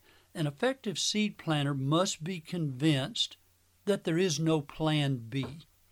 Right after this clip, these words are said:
There is no alternative other than being saved by the Lord Jesus Christ. If you remember in Acts chapter four and verse twelve, the Pharisees have just reproved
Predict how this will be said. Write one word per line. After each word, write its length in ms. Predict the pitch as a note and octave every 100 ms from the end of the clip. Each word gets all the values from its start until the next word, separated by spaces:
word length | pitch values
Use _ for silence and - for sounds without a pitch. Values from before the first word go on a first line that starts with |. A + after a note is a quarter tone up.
| _ _ _ -
There 140 | C#3+
is 260 | F3 E3+ D#3
no 400 | D#3+ D#3+ D#3 C#3+ _ _ _ _ -
alternative 960 | D3 C#3 - - D#3+ C#3+ - C3+ B2 _ _ _ _
other 340 | D#3 E3+ F#3
than 540 | G3+ D#3 C#3+ C3+ D3+ D3+ _ _ _ _ -
being 280 | C3+ D3 C#3
saved 600 | - E3 D#3+ D3 D3 C3
by 380 | C#3 C3+ C3+ C3+ - _ _ _ _
the 100 | C#3
Lord 260 | C3 C3+ B2
Jesus 400 | C3+ C3 B2 -
Christ. 500 | - C3 D3+ - - _ _ - - - _ _
If 220 | C#3+ C3
you 80 | D#3
remember 400 | C#3+ F#3+ G#3+ D3+
in 80 | C#3
Acts 260 | D3+ - -
chapter 380 | E3 D3 -
four 340 | C3 - G#3+ E3
and 140 | C#3
verse 240 | C#3 C3+ -
twelve, 540 | - G#3+ F3+ B2+ C#3 - _ _ _ _ _ _ -
the 100 | C#3+
Pharisees 720 | C3+ F#3 G#3+ E3+ - E3 D3
have 160 | C#3 B2+
just 400 | A#2+ D#3+ D3 -
reproved 1000 | C3 C3+ - - A3+ A3+ E3+ C#3 C#3 C#3